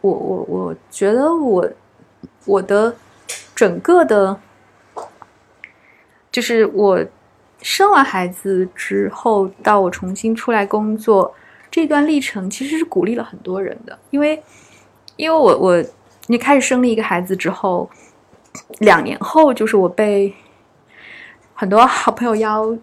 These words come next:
邀约嘛，就后来就出来创业嘛。所以我儿子大概两岁的时候，我就创办了自己的公司，出来创业。然后到一四年的时候呢，我，我又加入了盒子团队。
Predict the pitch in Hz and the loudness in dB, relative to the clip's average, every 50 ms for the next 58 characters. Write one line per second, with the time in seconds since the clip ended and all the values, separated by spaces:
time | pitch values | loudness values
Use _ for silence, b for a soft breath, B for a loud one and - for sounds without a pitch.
0 | _ _ - 233 226 226 226 226 220 220 214 214 208 190 185 185 185 - 196 185 | _ _ -6 -2 -2 0 0 0 0 0 0 -2 -4 -4 -6 -8 -8 -6 -4 -4
1 | 180 180 180 - 202 190 185 190 196 196 196 - - 226 226 226 - - 262 240 | -4 -4 -2 -2 -2 -2 0 0 -2 -2 -4 -4 -6 -6 -8 -8 -8 -8 -6 -4
2 | 247 262 240 214 - - - _ _ - - 220 220 208 196 B B B B B | -4 -4 -4 -4 -6 -8 -10 _ _ -4 -2 0 0 0 -2 B B B B B
3 | B B B B _ - 196 185 185 180 180 190 208 - - 226 220 233 226 220 | B B B B _ -4 -2 -2 0 -2 -2 -2 -4 -6 -6 -2 0 0 0 0
4 | 226 214 196 170 190 - 370 349 302 262 - 214 190 220 208 185 180 - - - | 0 -2 -2 -4 0 4 4 4 4 4 0 -4 -4 -4 -4 -2 -4 -6 -8 -6
5 | - 226 202 190 190 185 175 175 170 175 170 185 180 - - - 190 - 175 - | -4 -4 -4 -2 -4 -4 -4 -4 -4 -4 -4 -4 -6 -8 -14 -16 -10 -10 -6 -6
6 | 156 139 - 180 180 196 - - - - - 175 180 175 165 185 180 - _ _ | -6 -6 -6 -8 -8 -8 -12 -14 -18 -16 -10 -8 -8 -8 -8 -10 -14 -18 _ _
7 | - - - - 196 190 180 175 180 - - - 202 185 180 190 196 160 101 - | -18 -14 -8 -6 -6 -4 -4 -6 -8 -10 -8 -8 -8 -6 -4 -2 -2 -2 -2 -4
8 | B B B B B B B B - 196 226 262 262 254 285 277 262 247 269 311 | B B B B B B B B -2 0 0 2 0 2 2 0 0 0 -2 -4
9 | 320 - - 339 320 254 214 190 185 190 196 202 196 190 190 - - - 156 180 | -4 -4 -6 -2 -2 0 0 -2 -4 -4 -2 -2 -2 -2 -4 -6 -6 -6 -6 -8
10 | - - 226 226 220 220 214 208 202 202 208 b b b b b b b _ _ | -6 -4 -2 -2 -2 -2 -2 -4 -4 -4 -6 b b b b b b b _ _
11 | _ - 190 185 175 - - - _ _ _ _ _ _ _ - _ _ _ _ | _ -4 -4 -2 -4 -6 -10 -14 _ _ _ _ _ _ _ -20 _ _ _ _
12 | _ _ _ _ _ _ _ _ _ _ _ - 196 190 202 220 214 202 202 208 | _ _ _ _ _ _ _ _ _ _ _ -4 -2 2 2 2 2 2 -2 -4
13 | - - _ _ _ _ _ _ _ _ _ _ - 233 226 226 226 220 214 185 | -10 -20 _ _ _ _ _ _ _ _ _ _ -4 -2 0 0 0 -2 -2 -4
14 | - - - 147 185 - 185 - - - - - - - 87 85 73 - | -6 -6 -6 -8 -8 -10 -14 -12 -12 -12 -12 -12 -10 -8 -8 -8 -8 -10